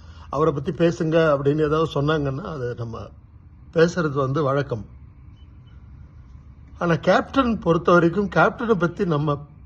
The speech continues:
பேசுனது, எல்லாரும் பேசியிருக்கிறது இது வரைக்கும் ஒரு ட்வென்டி பர்சன்ட் தாங்க. அவர் பண்ணியிருக்கிற அவ்வளவு தர்ம காரியங்கள், நல்ல விஷயங்கள்,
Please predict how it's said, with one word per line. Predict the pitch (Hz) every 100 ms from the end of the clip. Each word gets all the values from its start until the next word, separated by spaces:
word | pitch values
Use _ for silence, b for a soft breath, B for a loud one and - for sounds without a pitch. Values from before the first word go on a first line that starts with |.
| - -
பேசுனது, | 175 202 202 190 143 151 -
எல்லாரும் | 131 156 185 226 247 180
பேசியிருக்கிறது | 208 233 - 226 190 165 151
இது | 143
வரைக்கும் | 143 156 170 135 151 - - b b b b b b b - - - -
ஒரு | - 127
ட்வென்டி | 156 180 220
பர்சன்ட் | 170 180 - 190
தாங்க. | 170 131 120 - - - - - - - - -
அவர் | 120 135
பண்ணியிருக்கிற | 160 196 214 190 202
அவ்வளவு | 175 143 208 233 220
தர்ம | 170 165 196
காரியங்கள், | 175 160 156 156 151
நல்ல | 123 160 196
விஷயங்கள், | 185 127 151 139 139